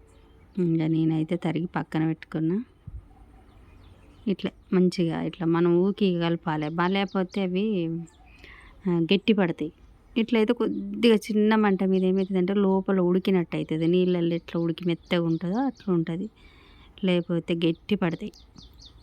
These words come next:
ఈ విధంగా చేసుకోండి, హెల్త్కి కూడా మంచిది. మనం కాసేపు అట్లా తిని టీ తాగినా బాగుంటుంది. ఇంకా అన్నం తిన్న, మన టిఫిన్ చేసినంత బరాబరిగా ఉంటుంది.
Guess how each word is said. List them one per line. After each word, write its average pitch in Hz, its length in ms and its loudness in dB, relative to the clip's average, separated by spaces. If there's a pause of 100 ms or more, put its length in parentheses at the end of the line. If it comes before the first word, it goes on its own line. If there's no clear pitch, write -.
(340)
ఈ 240 120 10
విధంగా 175 320 8
చేసుకోండి, 180 640 2 (120)
హెల్త్కి 180 300 0
కూడా 175 200 0
మంచిది. 170 640 -2 (760)
మనం 165 440 2
కాసేపు 175 480 -2
అట్లా 180 240 -2
తిని 180 560 2
టీ 196 160 2
తాగినా 175 400 0
బాగుంటుంది. 175 680 -2 (1160)
ఇంకా 190 280 4
అన్నం 185 320 6
తిన్న, 175 340 4
మన 170 240 2
టిఫిన్ 196 380 2
చేసినంత 175 420 0
బరాబరిగా 175 640 -2
ఉంటుంది. 165 400 0